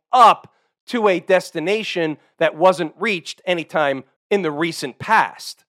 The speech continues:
But the I W M, on the other hand, definitely traded down into tinfoil hat time.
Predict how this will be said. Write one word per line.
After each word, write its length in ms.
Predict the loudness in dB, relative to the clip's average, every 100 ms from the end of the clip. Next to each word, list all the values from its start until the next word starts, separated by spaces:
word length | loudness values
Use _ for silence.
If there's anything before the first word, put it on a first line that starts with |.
| -20
But 100 | -14
the 140 | -4 -2
I 100 | 0
W 460 | -2 -4 -6 -4
M, 140 | 0 0
on 100 | 0
the 140 | 2
other 240 | 2 0
hand, 400 | -2 -2 -2 -4 -10 _ _ _ 0
definitely 640 | 0 0 -4 -4 -6 -8
traded 580 | -4 -2 -2 -4 -8 -2
down 520 | 0 2 0 -2 -6 _ _ _
into 400 | 0 0 -2 -4
tinfoil 720 | -4 -8 -6 -4 0 2 2 0
hat 300 | 0 -2 -4
time. 380 | -4 -6 -10